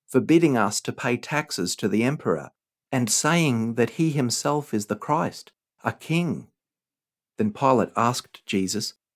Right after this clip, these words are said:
"Are you the king of the Jews?" He answered, "You say so." Then Pilate said to the chief priests and the crowds,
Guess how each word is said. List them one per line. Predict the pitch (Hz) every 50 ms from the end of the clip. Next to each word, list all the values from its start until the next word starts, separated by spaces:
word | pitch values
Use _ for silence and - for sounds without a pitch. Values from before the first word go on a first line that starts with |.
| _ _ -
"Are | 107 101 104
you | 107 117 127 135
the | 135 135 127
king | - - 147 135 139
of | 131 123
the | 127
Jews?" | 127 - - 123 127 135 160 208 233 - - _ _ _ _ _ _ _ _ _ _ _ _ _ _ _ _
He | - - 131 120
answered, | 107 104 104 - 113 113 - _ _ _ _ _ _ _ _ _ -
"You | 110 110 104
say | - - 107 95 104
so." | 110 - - - 82 82 85 110 _ _ _ _ _ _ _ _ _ _ _ _ _ _ _ _ _ _ _ _ _ _
Then | - 127 123 107
Pilate | - 143 147 156 151 113 - -
said | - - 120 107
to | 110 -
the | - 104
chief | - - - 117 104 - _
priests | - - 127 127 120 - - - -
and | 98 95
the | 95
crowds, | - - - 113 107 110 113 123 -